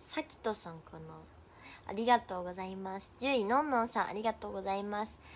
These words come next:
九位、あやみさん、ありがとうございます。八位、八王子のどんもんさん、ありがとうございます。七位、こうせいアットマーク、富山県民さん、ありがとうございます。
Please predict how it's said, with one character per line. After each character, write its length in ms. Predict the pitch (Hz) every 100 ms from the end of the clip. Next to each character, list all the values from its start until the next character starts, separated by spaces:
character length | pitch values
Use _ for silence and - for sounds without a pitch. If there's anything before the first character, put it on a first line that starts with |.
| - - -
九 160 | 320
位、 180 | 302 - -
あ 60 |
や 160 | 208 262
み 140 | 294
さ 240 | 285 285 269
ん、 100 | -
あ 40 |
り 100 | 226
が 120 | 262 247
と 180 | 214
う 20 | 196
ご 80 |
ざ 160 | 190 196
い 80 | 202
ま 240 | 202 202
す。 100 | 208 -
八 340 | 226 - 302
位、 80 | - - - - -
八 300 | 220 - 311
王 100 | 311
子 140 | 285
の 120 | 294 285
ど 140 | 277
ん 80 | 277
も 80 | 226
ん 80 |
さ 140 | 214 190
ん、 40 |
あ 20 | 170
り 100 | 208
が 140 | 240
と 160 | 226 190
う 20 |
ご 60 |
ざ 100 | 180
い 100 | 190
ま 260 | 190 196 202
す。 120 | - -
七 260 | 196 254
位、 140 | 285 220
こ 220 | - 262
う 40 |
せ 140 | 262 220
い 20 |
ア 120 | 185
ッ 20 |
ト 160 | 185 214
マ 180 | 214 202
ー 60 |
ク、 100 | 202
富 160 | - 208
山 260 | 233 254 254
県 300 | 254 247 214
民 160 | 185
さ 160 | 185 -
ん、 60 |
あ 40 | -
り 120 | 208
が 120 | 220
と 140 | 208 196
う 40 |
ご 60 | 185
ざ 140 | 190
い 80 | 190
ま 220 | 190
す。 60 | 190